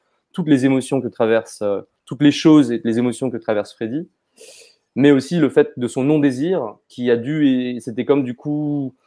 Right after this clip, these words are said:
j'allais dire une bête à apprivoiser, c'est une mauvaise métaphore, mais il y a, il y avait quelque chose où tout d'un coup, il, il y avait quelque chose d'indomptable chez la comédienne, qui en fait, euh, rencontre l'indomptabilité du personnage.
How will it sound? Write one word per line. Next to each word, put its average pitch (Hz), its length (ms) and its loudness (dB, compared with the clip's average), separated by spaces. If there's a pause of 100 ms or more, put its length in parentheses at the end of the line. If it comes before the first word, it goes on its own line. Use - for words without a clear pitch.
(320)
j'allais 104 160 4
dire 117 140 2
une 117 120 2
bête 117 140 4
à 110 60 6
apprivoiser, 120 400 2
c'est 117 160 -6
une 107 40 -4
mauvaise 104 280 0
métaphore, 120 440 2
mais 107 220 0
il 98 60 -4
y 101 80 0
a, - 40 0
il - 60 -4
y 107 60 0
avait 107 160 0
quelque 117 240 -6
chose 160 280 2
où 127 100 -4
tout 131 100 -8
d'un 117 160 -2
coup, 156 180 -6
il, 120 280 -4
il 101 60 -10 (380)
y 123 40 2
avait 120 100 4
quelque 151 100 2
chose 156 140 0
d'indomptable 143 640 4
chez - 240 -6
la 110 80 2
comédienne, 127 600 0 (200)
qui 127 140 -4
en 104 100 -2
fait, 151 320 0 (240)
euh, 104 300 -2 (220)
rencontre 143 540 -2
l'indomptabilité 117 720 0
du 117 100 -8
personnage. 120 480 -4